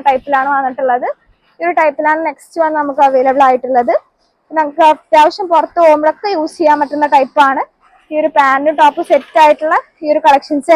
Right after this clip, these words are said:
അഫോർഡബിൾ ആയിട്ടുള്ള ഒരു പ്രൈസിൽ നമ്മൾ കൊടുക്കുന്നതുകൊണ്ട് തന്നെ ഒരുപാട് എൻക്വയറീസ് നമുക്ക് വരുന്നതാണ്. നല്ല മൂവിംഗ് ഉള്ള ഐറ്റം ആണ്. നിങ്ങൾ നിങ്ങളുടെ ഓർഡർ പ്ലേസ് ചെയ്യുക ട്ടോ. പുതിയ പുതിയ പ്രിന്റ്സിലാണ് നമുക്ക് വന്നിട്ടുള്ളത്. അടിപൊളി പ്രിന്റ്സിലാണ്,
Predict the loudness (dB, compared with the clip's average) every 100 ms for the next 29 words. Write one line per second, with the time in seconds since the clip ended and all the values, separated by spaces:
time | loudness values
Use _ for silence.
0 | 2 2 2 2 2 2 2 0 2 2
1 | 0 -2 -4 -2 0 0 -2 -6 -4 -2
2 | -4 -8 _ _ _ -12 -2 2 2 2
3 | 0 0 2 0 -2 -6 -4 0 0 0
4 | -2 0 0 -2 -8 _ _ -4 -2 0
5 | 2 2 0 0 2 2 0 0 0 0
6 | -6 _ -8 -2 0 0 0 2 2 0
7 | -2 -8 -14 -4 -2 -2 -4 -2 -2 0
8 | 0 -2 -10 -8 -6 -6 -8 -8 -6 -8
9 | -8 -4 -4 -2 -6 -4 0 0 -2 -6
10 | -2 -2 -2 -6 _ _ _ _ _ -4
11 | 0 0 0 -2 -4 -4 0 0